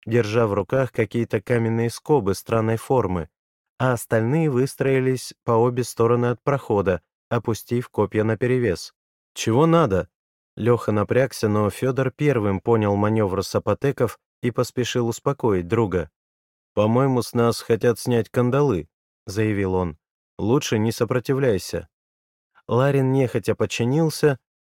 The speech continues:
но когда сапотеки, проделав руками какое-то хитрое движение своим выточенным из камня приспособлением, освободили сначала Федора, а потом и его от кандалов, был просто счастлив. "Так вот, как они открываются",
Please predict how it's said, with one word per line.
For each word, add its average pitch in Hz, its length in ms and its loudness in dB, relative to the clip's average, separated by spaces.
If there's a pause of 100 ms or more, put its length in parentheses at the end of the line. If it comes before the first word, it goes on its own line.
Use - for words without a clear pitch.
(160)
но 123 140 2
когда 139 300 2
сапотеки, 131 640 0
проделав 110 540 2
руками 120 420 0
какое-то 117 540 0
хитрое 127 500 0
движение 110 640 0
своим 107 380 0
выточенным 104 680 -2
из 101 120 -6
камня 110 360 -2
приспособлением, 104 1080 -2 (240)
освободили 117 720 0
сначала 107 640 0
Федора, 98 520 0
а 92 40 -4
потом 104 460 0
и 110 100 -2
его 104 320 2
от 127 100 -2
кандалов, 101 680 0 (340)
был 117 280 -2
просто 104 400 -2
счастлив. - 640 -4 (1080)
"Так 131 300 -2
вот, 123 480 0
как 120 240 0
они 113 220 2
открываются", 104 1000 -2